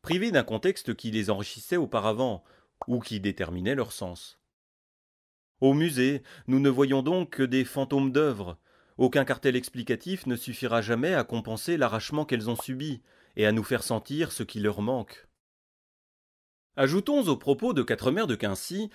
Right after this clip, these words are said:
que cette décontextualisation a un autre effet. Elle produit l'illusion de l'indépendance des œuvres. De là découle la croyance qu'il suffit de les voir isolément pour les comprendre,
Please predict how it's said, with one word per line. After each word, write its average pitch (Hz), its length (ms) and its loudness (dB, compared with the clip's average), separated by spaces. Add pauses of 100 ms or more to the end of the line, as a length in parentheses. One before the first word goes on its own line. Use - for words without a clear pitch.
(240)
que 208 100 6
cette 208 280 2
décontextualisation 143 1200 0
a 110 80 -2
un 104 180 4
autre 180 240 4
effet. 104 400 0 (720)
Elle 196 160 6
produit 185 380 6
l'illusion 147 580 0
de 151 80 2
l'indépendance 104 640 0
des 110 240 0
œuvres. 90 360 0 (800)
De 127 180 6
là 127 260 8
découle 127 360 0
la 143 80 6
croyance 156 460 0
qu'il 175 180 -6
suffit 180 400 -4
de 160 80 2
les 131 120 4
voir 127 220 4
isolément 117 540 2
pour 123 180 -4
les 147 120 0
comprendre, 127 680 -2